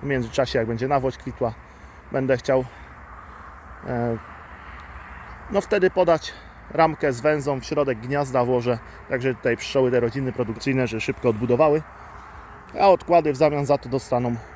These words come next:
po ramce z czerwiem, tak żeby je wzmocnić. No, powinny się, słuchajcie, na tej nawłoci rozwinąć.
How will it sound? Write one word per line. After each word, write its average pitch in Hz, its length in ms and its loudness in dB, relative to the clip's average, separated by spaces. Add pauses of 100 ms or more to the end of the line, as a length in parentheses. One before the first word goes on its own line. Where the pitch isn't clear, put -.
po 139 80 4
ramce 120 280 0
z - 20 -4
czerwiem, 98 420 -4 (920)
tak 131 120 2
żeby 120 220 2
je 113 80 4
wzmocnić. 135 600 -2 (2500)
No, - 60 -8
powinny 196 380 2
się, 170 120 -2
słuchajcie, 156 400 2
na 147 80 0
tej 143 140 -2
nawłoci 135 420 -2 (300)
rozwinąć. 135 600 0